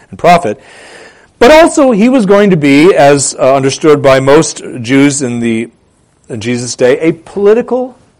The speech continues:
military leader. He was going to be a king who was a warrior king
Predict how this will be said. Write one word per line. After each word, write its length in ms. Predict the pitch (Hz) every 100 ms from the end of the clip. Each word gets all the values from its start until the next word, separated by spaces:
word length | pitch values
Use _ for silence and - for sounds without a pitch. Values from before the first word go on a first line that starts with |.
| _ _
military 840 | 196 226 254 202 - 101 95 101 123 _ _ _ _ _ _
leader. 520 | 165 175 156 92 82 _ _ _ _ _ _ _ _ _ _ _ _ _ _ _ _ _ -
He 80 | 135
was 120 | 131
going 180 | 151 160
to 60 |
be 120 | 151 147
a 60 |
king 640 | 147 214 214 220 214 180 _ _ _
who 160 | - 151
was 180 | 151
a 80 | 147
warrior 540 | 151 190 233 156 117 113
king 420 | 175 160 92